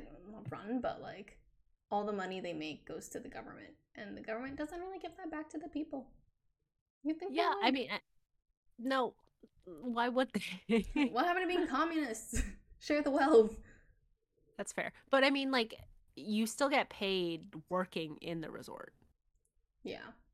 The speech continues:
Speaker 1: I'm sure. I think Kathy was saying, like, the average Cuban makes twenty-seven dollars a month.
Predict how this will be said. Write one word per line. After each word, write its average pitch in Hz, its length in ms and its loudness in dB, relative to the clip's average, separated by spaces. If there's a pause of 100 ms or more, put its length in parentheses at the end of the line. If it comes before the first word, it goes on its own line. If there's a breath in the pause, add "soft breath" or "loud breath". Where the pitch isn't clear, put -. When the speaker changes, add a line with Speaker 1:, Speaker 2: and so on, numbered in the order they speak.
Speaker 1:
I'm 226 100 -8
sure. - 280 -16
I 220 100 -2
think 285 320 -4
Kathy 330 340 -4
was 302 160 -2
saying, 247 200 -6
like, 233 140 -4
the 220 120 -6
average 208 460 -4
Cuban 202 320 -6
makes 170 160 -8
twenty-seven - 560 -8
dollars - 340 -10
a - 60 -12
month. - 240 -18